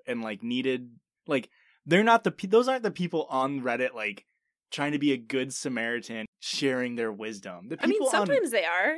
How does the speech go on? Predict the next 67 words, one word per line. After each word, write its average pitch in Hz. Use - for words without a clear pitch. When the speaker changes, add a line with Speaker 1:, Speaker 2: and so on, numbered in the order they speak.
Speaker 1:
Yeah, 131
but 135
very, 160
yeah, 127
very 139
Speaker 2:
Depending 320
on -
what -
Speaker 1:
frequently, 123
Speaker 2:
subreddit -
you're -
Speaker 1:
it's 131
either 127
Speaker 2:
on. 110
Speaker 1:
a 101
thirteen-year-old 151
person 123
or 117
somebody 127
who 117
has 104
never 110
been 113
in 107
a 104
relationship 101
giving 113
Speaker 2:
Yeah. 104
Speaker 1:
relationship 98
advice. 90
Speaker 2:
And 240
then 226
it, 214
he, 226
this -
commenter 214
also 214
says, 208
"What 226
about 247
the 247
people 233
on 208
this 220
sub 208
that 202
give 208
legal 220
advice 196
with 208
no 214
law 202
degree? 190
It's 247
Speaker 1:
Mm-hmm. 202
Speaker 2:
Reddit, 214
man. 190
It's -
a 208
sounding 220
board 220
for 240
your 220
thoughts. -
You're 208
the 196
asshole." -